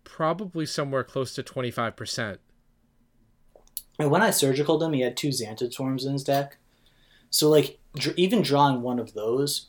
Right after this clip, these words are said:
Speaker 2: would add a turn to my clock because it's, it's four, four, four, four.
Speaker 1: Right.
Speaker 2: So I can not only take a turn off the clock, but decisively do it in that, like, if he gets a Xantid, I can, I can blow that up too. So it won't give him that extra turn.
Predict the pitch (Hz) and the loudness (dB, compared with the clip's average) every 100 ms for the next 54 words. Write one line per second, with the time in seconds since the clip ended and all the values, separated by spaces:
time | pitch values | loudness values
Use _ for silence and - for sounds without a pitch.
0 | _ 135 131 131 139 131 127 120 131 117 | _ -2 0 0 0 0 0 -2 -4 -4
1 | 110 107 98 - 101 92 - - 110 110 | -8 -12 -14 -10 -10 -10 -10 -8 -8 -10
2 | - 127 117 - 117 110 113 104 113 107 | -10 -6 -6 -4 -4 -4 -6 -6 -8 -8
3 | - 107 120 127 _ _ _ _ _ - | -8 -6 -8 -12 _ _ _ _ _ -4
4 | 139 104 - _ _ - 147 131 143 - | -2 -2 -4 _ _ 4 6 8 6 6
5 | 180 165 131 135 139 156 143 143 131 120 | 2 0 0 2 0 0 0 2 2 -2
6 | 117 _ _ _ _ - - _ _ _ | -6 _ _ _ _ -16 -16 _ _ _
7 | - 165 160 147 147 127 113 107 107 113 | -2 2 4 2 2 -2 -2 -6 -8 -6
8 | 101 98 - _ - 120 117 147 139 - | -6 -10 -16 _ -10 -6 -6 -6 -2 2
9 | - 151 147 131 117 110 107 104 104 107 | 6 8 8 4 0 -8 -8 -10 -12 -16
10 | _ - 139 127 117 120 117 120 123 123 | _ -4 -2 -2 -4 -6 -6 -6 -4 -4
11 | 120 104 107 117 120 135 113 110 104 101 | -4 -6 -8 -10 -4 -4 -4 -6 -14 -18
12 | _ - 127 117 123 120 113 110 110 104 | _ -12 -10 -8 -6 -6 -6 -8 -8 -10
13 | - - 110 - - - - 113 107 - | -10 -8 -8 -10 -16 -8 -4 -4 -6 -8
14 | 120 117 107 110 - 117 110 98 98 - | -6 -8 -8 -12 -8 -8 -8 -10 -12 -14
15 | - - | -16 -16